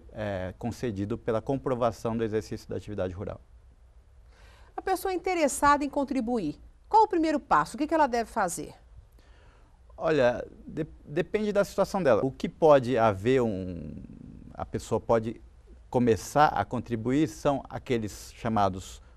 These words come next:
Speaker 1: os trabalhadores autônomos e os, os, os, o que a gente chama de segurado facultativo, que são as donas de casa, estudantes, desempregados.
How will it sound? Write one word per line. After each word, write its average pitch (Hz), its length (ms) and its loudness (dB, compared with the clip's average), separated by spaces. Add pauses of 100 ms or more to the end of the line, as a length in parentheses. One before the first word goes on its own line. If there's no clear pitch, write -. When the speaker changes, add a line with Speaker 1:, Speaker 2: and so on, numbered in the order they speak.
Speaker 1:
os - 80 -20
trabalhadores 107 580 2
autônomos 156 840 2 (720)
e 117 80 -2
os, 110 220 -4
os, - 400 -12
os, 107 120 -8
o - 100 -12
que - 120 -6
a 104 40 0
gente 110 120 -2
chama 117 240 -2
de 110 60 -10
segurado 107 420 0
facultativo, 117 960 -2
que 90 120 -18
são 101 200 -8
as 92 140 -4
donas 95 320 -8
de 92 60 -14
casa, 117 640 4
estudantes, 110 680 -4
desempregados. 117 1000 0